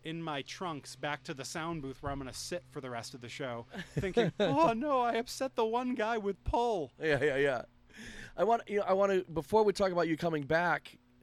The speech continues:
Speaker 2: to Massachusetts and spend a couple minutes on that, I, I wanna tou-, touch really quick on your experience with the guy from Rancid, the band Rancid,
Speaker 1: Yeah,
Speaker 2: please.
Speaker 1: yeah.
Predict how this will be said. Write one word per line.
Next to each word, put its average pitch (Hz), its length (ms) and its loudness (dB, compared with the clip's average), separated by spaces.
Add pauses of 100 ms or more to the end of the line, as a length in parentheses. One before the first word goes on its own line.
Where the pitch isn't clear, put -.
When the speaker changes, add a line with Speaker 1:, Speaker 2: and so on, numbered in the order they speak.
(140)
Speaker 2:
to - 100 -6
Massachusetts 139 840 2
and 120 100 -4
spend 131 220 -2
a - 40 0
couple - 220 -2
minutes 131 260 -2
on 120 160 0
that, 131 340 2 (320)
I, 175 120 4
I 190 100 4
wanna 220 180 4
tou-, 202 200 2 (140)
touch 175 220 4
really 160 220 4
quick 165 440 2
on 139 280 2
your 131 180 4 (280)
experience 139 640 4
with 123 160 0
the 120 100 0
guy 117 200 4
from 113 200 0
Rancid, 113 400 0
the 101 60 -2
band 101 200 0
Rancid, 101 340 -2
Speaker 1:
Yeah, 180 80 -6
Speaker 2:
please. 117 220 2
Speaker 1:
yeah. 160 120 -4